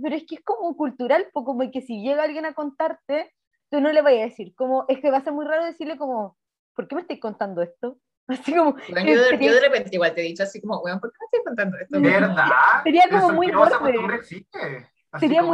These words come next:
Speaker 1: muy,
Speaker 3: de
Speaker 1: es que sería muy borde decir como, "Weón, pero ¿por qué me estás contando esto?". Es como
Speaker 2: Es que es como, pero es que es la vida de otra persona. Como
Speaker 1: Pero es
Speaker 2: que
Speaker 1: que, es que como que des-,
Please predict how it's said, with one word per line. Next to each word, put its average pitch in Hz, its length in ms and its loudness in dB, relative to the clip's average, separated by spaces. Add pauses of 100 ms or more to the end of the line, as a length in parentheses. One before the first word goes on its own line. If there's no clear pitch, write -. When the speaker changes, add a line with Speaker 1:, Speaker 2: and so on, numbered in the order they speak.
Speaker 1:
muy, 320 120 -8
Speaker 3:
de - 300 -16
Speaker 1:
es 320 120 0
que 370 100 0
sería 359 260 2
muy 381 180 0
borde 311 340 4 (100)
decir 339 320 -6
como, 320 240 -6
"Weón, 254 240 0
pero 349 120 -8
¿por 311 100 -10
qué 415 80 -12
me 539 60 -6
estás - 160 -4
contando 240 420 -2
esto?". 294 400 -8
Es - 120 -12
como 262 800 -4
Speaker 2:
Es - 160 0
que 269 260 2
es 269 80 -6
como, 277 500 2
pero 269 140 0
es 285 100 -8
que 311 80 -12
es 302 40 -6
la 320 120 0
vida 302 220 2
de 277 80 4
otra 339 160 -8
persona. 339 440 -14 (420)
Como 262 300 -12
Speaker 1:
Pero 285 140 -4
es 262 100 -6
Speaker 2:
que 269 100 -6
Speaker 1:
que, 262 160 -4 (440)
es 262 180 -2
que 254 100 -16
como 302 200 -2
que 285 120 -6
des-, 277 240 -4